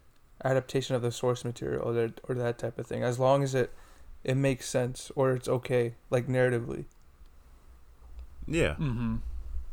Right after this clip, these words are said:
Speaker 3: Um, I mean, look at Lord of the Rings. The Lord of the Rings movies, not anime related, but they're very different from the books.
Speaker 1: Right.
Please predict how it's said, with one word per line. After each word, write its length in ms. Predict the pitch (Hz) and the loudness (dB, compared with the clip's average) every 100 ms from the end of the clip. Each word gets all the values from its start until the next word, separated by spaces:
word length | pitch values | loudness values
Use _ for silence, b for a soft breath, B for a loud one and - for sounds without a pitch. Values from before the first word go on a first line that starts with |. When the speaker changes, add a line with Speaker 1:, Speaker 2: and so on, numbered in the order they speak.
| - - | -6 0
Speaker 3:
Um, 280 | 127 117 113 | 4 6 6
I 80 | 147 | 4
mean, 160 | 156 151 | 6 8
look 140 | 160 | 6
at 80 | 120 | 6
Lord 220 | 135 156 | 6 6
of 40 | 135 | 6
the 60 | |
Rings. 380 | 135 107 104 - - | 4 2 0 -4 0
The 100 | 123 | 4
Lord 180 | 135 151 | 6 6
of 40 | |
the 80 | 139 | 6
Rings 200 | 135 123 | 2 2
movies, 480 | 139 143 165 160 - | 2 2 2 0 -4
not 300 | 120 123 117 | 4 4 6
anime 280 | 120 110 104 | 6 6 4
related, 340 | 104 98 98 - | 4 2 -2 -2
but 180 | 107 - | -2 0
they're 160 | 117 - - - | -2 -2 -20 -12
very 340 | 110 127 170 143 | 2 8 10 10
different 340 | 139 123 107 | 4 2 -2
from 180 | 117 104 | -2 0
the 60 | |
books. 400 | 98 90 - - - - b b 139 | -2 -6 -8 -16 -18 -20 b b -2
Speaker 1:
Right. 340 | 139 127 | 2 2